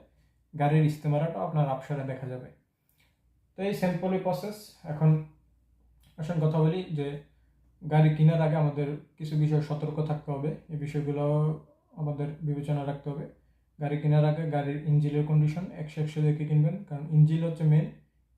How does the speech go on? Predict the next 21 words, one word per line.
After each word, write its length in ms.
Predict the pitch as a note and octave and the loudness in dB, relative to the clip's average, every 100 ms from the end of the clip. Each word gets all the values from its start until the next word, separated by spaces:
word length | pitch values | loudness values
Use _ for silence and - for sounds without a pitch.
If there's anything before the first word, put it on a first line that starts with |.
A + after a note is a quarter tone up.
| - | 2
ইঞ্জিন 300 | D#3 D#3 F3+ | 4 6 4
এবং 280 | D3+ C#3+ C3+ | 0 0 -2
গিয়ারবক্স 560 | C#3 C3+ C3 - - | -4 -4 -6 -12 -18
এই 100 | E3 | -12
দুটো 200 | C#3+ D3 | -6 -2
বিষয় 300 | D3 D3 D3+ | -2 -2 -2
হচ্ছে 200 | D3 - | -4 -2
মেইন। 240 | D#3+ C3+ B2+ - _ _ _ - | -2 -2 -4 -14 _ _ _ -10
এবার 180 | D3 D3+ | -2 2
হচ্ছে 200 | D#3 E3 | 2 2
এটা 180 | D3+ | 0
অবশ্যই 340 | C#3+ D3+ D#3 F3+ | 2 0 -2 -4
কম্পিউটারে 480 | E3 D3+ D3+ D#3 D3+ | 2 4 4 2 0
চেক 180 | C#3+ - | -6 -4
করে 180 | D3 | -2
নেবেন 300 | D3 D3 D#3+ | 0 0 0
যে 80 | D3 | -2
একশো 260 | C3 - D3+ | -6 -6 -6
একশো 200 | D3 D#3 | -4 -8
আছে 320 | D3+ D#3 D3+ | -4 -2 -2
কিনা। 280 | D3 C3 | -4 -4